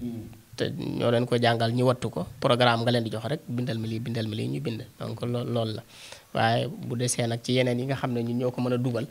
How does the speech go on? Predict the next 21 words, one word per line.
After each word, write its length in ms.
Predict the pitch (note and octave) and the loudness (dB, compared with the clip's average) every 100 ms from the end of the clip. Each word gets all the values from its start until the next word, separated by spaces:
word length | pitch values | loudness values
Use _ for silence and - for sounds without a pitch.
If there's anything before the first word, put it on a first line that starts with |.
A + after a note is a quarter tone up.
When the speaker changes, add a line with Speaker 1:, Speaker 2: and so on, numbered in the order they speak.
| - - - | -10 -20 -20
Speaker 2:
su 140 | - C3 | -6 -4
boobaa 240 | A#2+ A2+ | -2 -2
loolu 220 | A#2 A#2 | -2 -4
moom 180 | A2+ A#2 | -4 -2
ñun 160 | A#2+ A#2 | -2 -2
rek 140 | A#2 | -2
moo 120 | A#2 A2+ | -2 -4
ko, 80 | |
ñoo 180 | A2 A2+ | -4 -4
ko 120 | A2 | -4
mën 80 | G#2+ | -2
a 60 | G#2+ | -2
defal 220 | A2 G#2 | -2 -4
suñu 160 | - A2 | -6 -6
bopp. 220 | A2 - A2 A2+ G#2+ - | -6 -8 -10 -8 -8 -4
Speaker 1:
Sëñ 180 | - B3 | 0 6
Fallou, 240 | B3 F#3+ | 8 8
ba 120 | E3 G3+ | 10 10
ci 140 | G3+ | 10
sarax 400 | E3+ - F3 D3+ | 8 12 12 10
yeeg 300 | D3+ D3 D3 | 10 10 10